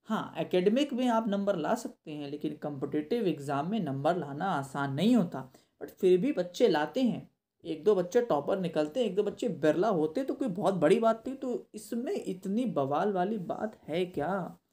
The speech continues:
भाई नंबर ला नहीं सकता क्या इंसान? ला सकता है, लेकिन अगर आपकी हिस्ट्री, आपका पास्ट उच्चतर स्तर पर चले और अचानक से आप इस जगह पे खड़े हो जाएं, तो फिर तो आप शक्तिमान ही कहलाएंगे।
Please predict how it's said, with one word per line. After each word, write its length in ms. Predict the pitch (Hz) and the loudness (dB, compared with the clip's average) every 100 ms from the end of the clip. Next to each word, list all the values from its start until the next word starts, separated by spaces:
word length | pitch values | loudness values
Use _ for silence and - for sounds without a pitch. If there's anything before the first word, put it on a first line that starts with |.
| _ _ _ _ _ - | _ _ _ _ _ -4
भाई 100 | 254 | 0
नंबर 300 | 240 233 294 | 2 0 0
ला 160 | 214 | -2
नहीं 100 | 254 | -2
सकता 240 | - - 170 | -4 -4 -2
क्या 160 | 170 | -2
इंसान? 380 | 147 175 214 175 - _ _ _ - | -4 -4 -4 -4 -10 _ _ _ -12
ला 300 | 151 143 226 | -6 0 2
सकता 320 | 233 - 170 | 0 -2 0
है, 220 | 156 160 - _ - | 0 -2 -10 _ -6
लेकिन 760 | 220 233 185 226 294 269 160 135 - _ _ _ - _ _ | -2 6 6 8 6 6 6 0 -12 _ _ _ -20 _ _
अगर 260 | 151 156 156 | -6 -2 -2
आपकी 320 | 151 - 156 | -2 -4 -2
हिस्ट्री, 540 | 147 147 208 214 143 - _ _ | -2 -2 0 2 2 -4 _ _
आपका 400 | 160 151 - 151 143 | -8 -6 -4 -6 -4
पास्ट 480 | - 190 175 196 - 208 _ _ _ _ | -2 0 0 -2 -8 -10 _ _ _ _
उच्चतर 880 | 190 190 _ _ - 240 - 302 302 | -8 -8 _ _ -6 -6 2 4 4
स्तर 300 | - - 220 | 0 -2 0
पर 180 | 202 180 | 2 2
चले 340 | 190 190 160 185 220 _ - | 2 2 2 0 -4 _ 0
और 100 | 165 | 0
अचानक 520 | 160 180 165 208 285 | 2 2 4 2 0
से 180 | - 196 | 2 4
आप 280 | 151 151 - - _ | 4 0 -6 -20 _
इस 180 | 262 208 | -2 0
जगह 240 | 175 196 208 | 0 0 0
पे 140 | 180 | -2
खड़े 280 | 175 180 214 | 0 4 6
हो 140 | 214 151 | 6 4
जाएं, 320 | 147 151 175 - _ - | 2 -2 -4 -12 _ -14
तो 80 | 240 | -4
फिर 200 | 233 180 | -2 0
तो 120 | 160 | 2
आप 160 | 147 - | 0 -2
शक्तिमान 640 | 240 233 - 185 147 143 | -6 -6 -4 -4 -4 -8
ही 60 | 139 | -8
कहलाएंगे। 500 | 139 143 147 143 | -10 -8 -10 -12